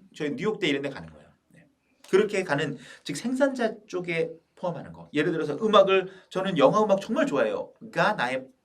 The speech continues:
플러스가 아니고 저는 이런 오에스티 같은 거를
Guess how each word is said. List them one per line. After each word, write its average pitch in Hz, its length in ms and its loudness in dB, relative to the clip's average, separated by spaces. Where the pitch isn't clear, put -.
플러스가 196 360 -8
아니고 95 480 -8
저는 196 440 -2
이런 147 260 0
오에스티 143 400 4
같은 - 280 -4
거를 160 460 -4